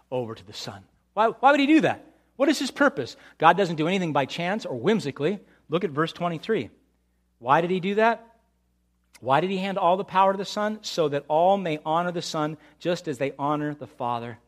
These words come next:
You see the reason. It's so glorious. God the Father wants the Son to be glorified. God the Son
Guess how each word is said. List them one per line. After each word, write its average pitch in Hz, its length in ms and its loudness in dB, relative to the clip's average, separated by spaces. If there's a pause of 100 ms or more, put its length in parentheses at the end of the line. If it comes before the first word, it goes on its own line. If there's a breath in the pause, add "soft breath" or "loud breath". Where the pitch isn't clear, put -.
(800)
You 123 100 -20
see 170 200 -4
the 147 100 -2
reason. 131 480 -4
It's 123 140 -16
so 160 180 -4
glorious. 117 440 -10 (1000)
God 160 240 0
the 160 60 -6
Father 135 520 0 (920)
wants 147 300 -4
the - 80 -12
Son 156 360 -2
to 127 60 -12
be 123 100 -8
glorified. 117 540 -6 (2250)
God 135 240 2
the 123 60 -14
Son 123 560 -4